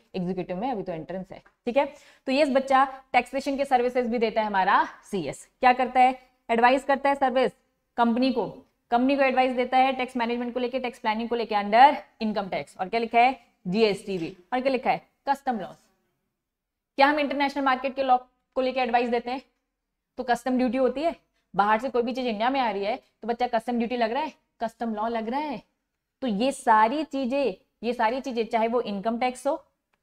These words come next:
चाहे वो जीएसटी हो, चाहे वो कस्टम लॉ, इन सब का, इन सब का काम हम भी देखते हैं।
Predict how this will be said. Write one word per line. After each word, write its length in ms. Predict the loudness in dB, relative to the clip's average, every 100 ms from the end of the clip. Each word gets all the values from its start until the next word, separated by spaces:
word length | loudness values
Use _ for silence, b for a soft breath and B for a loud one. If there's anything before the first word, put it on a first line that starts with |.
| -4
चाहे 160 | -2
वो 120 | 0 -2
जीएसटी 480 | -2 -4 -4 -4 -2
हो, 160 | -2 -4 -10 _
चाहे 120 | -6
वो 60 | -4
कस्टम 360 | -6 -8 -8 -10
लॉ, 100 | -12 _ _
इन 140 | -10 -10
सब 340 | -2 -2 -2
का, 220 | -6 -6 -8 -12
इन 100 | -6
सब 200 | -6 -4
का 120 | -4
काम 240 | -4 -6 -8
हम 200 | -6 -4
भी 160 | -4 -6
देखते 320 | -8 -12 -14
हैं। 200 | -14 -16